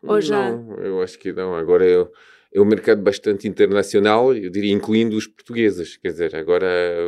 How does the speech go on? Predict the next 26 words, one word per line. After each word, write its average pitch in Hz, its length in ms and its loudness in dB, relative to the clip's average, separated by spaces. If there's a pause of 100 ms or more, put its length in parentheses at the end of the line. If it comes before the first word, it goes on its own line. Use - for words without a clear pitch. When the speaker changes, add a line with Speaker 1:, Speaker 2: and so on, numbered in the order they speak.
(220)
Speaker 2:
os 80 140 -14
clientes 90 420 -4
que - 120 -20
temos 98 320 -2
estão 98 260 -6
muito 95 360 -12 (220)
re-, 85 320 -10 (100)
repartidos 101 680 -4
entre 82 280 -8 (260)
muitas 76 420 -12
nacionalidades. 78 960 -8 (600)
Ah, 76 320 -6
e 76 140 -6
então 80 220 -4
não, 87 380 -4 (440)
imagino, 135 480 -2
é, 107 360 -2
é 120 60 2
um, 117 100 -2 (140)
nós 120 180 -6
tentamos 117 440 -2
a 120 120 2
pe-, 117 260 -4
pensar 117 420 0
no 117 160 0
produto 120 580 -2